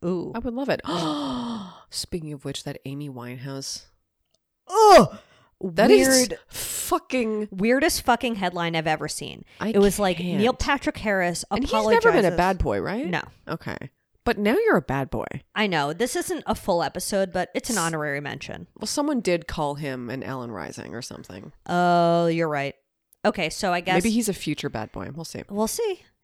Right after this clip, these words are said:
Speaker 1: In two thousand eleven, I think it was, like, after, re-, re-,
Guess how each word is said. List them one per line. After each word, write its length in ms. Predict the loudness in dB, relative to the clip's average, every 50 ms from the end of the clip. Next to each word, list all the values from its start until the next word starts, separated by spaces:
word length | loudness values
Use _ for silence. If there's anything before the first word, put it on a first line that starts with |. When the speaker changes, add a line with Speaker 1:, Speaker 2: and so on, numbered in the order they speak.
| _ _
Speaker 1:
In 240 | 0 2 2 2 0
two 180 | -2 -2 -4 -2
thousand 360 | 0 2 2 2 2 0 -4
eleven, 460 | -4 -2 -2 -2 -2 -4 -6 -6 -10 -16 _ -20 -20 -14 -6
I 120 | -6 -6
think 200 | -4 -4 -6 -2
it 40 | 0
was, 160 | -2 0 0
like, 160 | -2 -4 -4 -4
after, 360 | -6 -6 -6 -4 -6 -8 -8 -8 -8
re-, 160 | -8 -8 -8 -8 -8 _ _ _
re-, 280 | -14 -12 -12 -12 -12